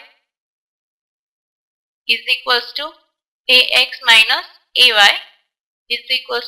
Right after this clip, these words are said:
to f of x minus f of y.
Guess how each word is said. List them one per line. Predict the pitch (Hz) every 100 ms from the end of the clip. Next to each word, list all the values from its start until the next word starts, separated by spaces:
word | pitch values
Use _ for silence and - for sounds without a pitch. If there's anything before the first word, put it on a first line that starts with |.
| -
to | 262 - 226
f | 226 226
of | 220 220 - -
x | 220 294 - - - 208
minus | 202 202 254 254 240
f | 208 - 233
of | 311 - _ _ _ _ _ _ 202
y. | 220